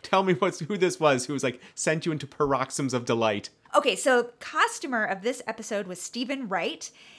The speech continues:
Speaker 2: He is currently on Coroner. Um,
Speaker 1: Wait a
Speaker 2: this
Speaker 1: minute, wait a minute, wait a minute. There is a, there's literally a show called Coroner?
Speaker 2: Yes.
Speaker 1: <laughs>
Speaker 2: And it
Speaker 1: We
Speaker 2: comes, it's also in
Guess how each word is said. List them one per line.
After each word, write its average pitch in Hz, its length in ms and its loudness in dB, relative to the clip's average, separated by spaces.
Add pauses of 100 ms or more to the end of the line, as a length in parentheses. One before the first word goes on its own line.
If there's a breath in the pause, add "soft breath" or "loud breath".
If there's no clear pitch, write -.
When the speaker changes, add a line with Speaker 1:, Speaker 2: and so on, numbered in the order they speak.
Speaker 2:
He 269 320 -4
is 214 140 -4
currently 339 720 -6
on 247 380 -2
Coroner. 185 680 -6 (440 soft breath)
Um, 226 220 0
Speaker 1:
Wait 214 40 -10
a 208 120 -18
Speaker 2:
this 156 180 4
Speaker 1:
minute, 139 140 4
wait 135 100 4
a 123 40 2
minute, 120 100 0
wait 120 80 0
a - 20 0
minute. 90 80 -10
There 123 120 2
is 127 120 0
a, 113 100 2 (140)
there's 123 200 2
literally 135 600 4
a 120 40 6
show 135 380 4
called 147 300 2
Coroner? 180 420 -2
Speaker 2:
Yes. 311 460 4
Speaker 1:
<laughs> - 40 -12
Speaker 2:
And 220 140 2
it 254 840 6
Speaker 1:
We 277 100 -4
Speaker 2:
comes, - 540 0
it's - 180 -6 (100)
also 381 320 2 (220)
in 302 160 0